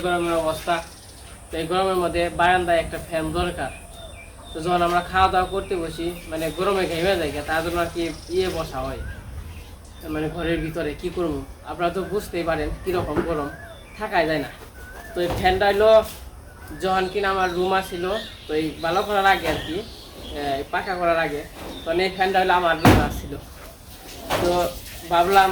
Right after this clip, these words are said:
তাহলে ফ্যানটা কাজে লাগাই, যেহেতু পড়ে রয়েছে, বারিন্দায়,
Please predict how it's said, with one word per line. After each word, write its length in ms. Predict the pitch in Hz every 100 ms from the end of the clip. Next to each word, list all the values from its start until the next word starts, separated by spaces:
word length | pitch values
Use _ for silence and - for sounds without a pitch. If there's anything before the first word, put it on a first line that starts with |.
| 175
তাহলে 200 | 180 175 175
ফ্যানটা 300 | 180 180 185 180 -
কাজে 200 | 190 196 185
লাগাই, 240 | 156 156 156
যেহেতু 200 | 170 175 -
পড়ে 180 | 202 180
রয়েছে, 220 | 170 165 165 165 160
বারিন্দায়, 420 | 190 196 185